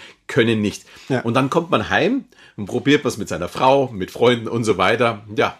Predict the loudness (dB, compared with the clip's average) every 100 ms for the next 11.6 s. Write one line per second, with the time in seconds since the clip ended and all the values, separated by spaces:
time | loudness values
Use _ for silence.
0 | _ -10 -8 -8 -8 -8 -8 -8 -4 -2
1 | 0 0 0 0 2 0 -2 -2 -4 -4
2 | -2 -2 2 0 4 4 4 4 4 2
3 | 0 -4 -6 -10 -8 -6 -2 -2 2 2
4 | 2 -6 -4 -2 -2 -2 -2 0 0 0
5 | 2 2 2 0 0 -2 -2 -6 -6 -6
6 | -6 -6 -4 -4 -4 -4 -2 0 0 -2
7 | -2 -4 -4 -8 -14 -14 -14 -14 -16 -20
8 | 0 2 2 -4 2 2 2 0 0 2
9 | 2 4 4 2 2 0 2 -2 -2 0
10 | -2 0 -2 0 -2 -2 0 2 2 0
11 | 0 0 0 0 -2